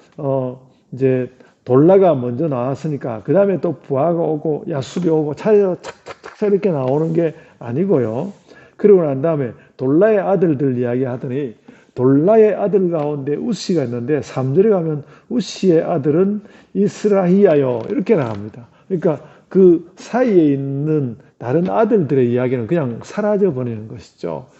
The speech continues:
사라져 버리고, 어, 그렇게 되는데, 어, 우리나라의 족보도 그렇습니다. 어떤 그, 어,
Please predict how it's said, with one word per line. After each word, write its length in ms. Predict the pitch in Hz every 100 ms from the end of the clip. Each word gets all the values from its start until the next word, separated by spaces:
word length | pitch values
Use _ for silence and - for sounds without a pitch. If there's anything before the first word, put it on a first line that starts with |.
| _ -
사라져 360 | - 143 135 123
버리고, 680 | 117 117 120 165 165 165 - - _ -
어, 160 | 127
그렇게 260 | 117 165 143
되는데, 600 | 127 117 117 131 151 107 - _ _ - -
어, 100 | 143
우리나라의 480 | 139 165 208 208 185
족보도 440 | 180 196 233 190
그렇습니다. 560 | 143 175 131 139 127 131
어떤 760 | - - - 196 175 160 185
그, 420 | 143 147 139 131 135 _ _ _ _
어, 520 | 147 135 127 139 -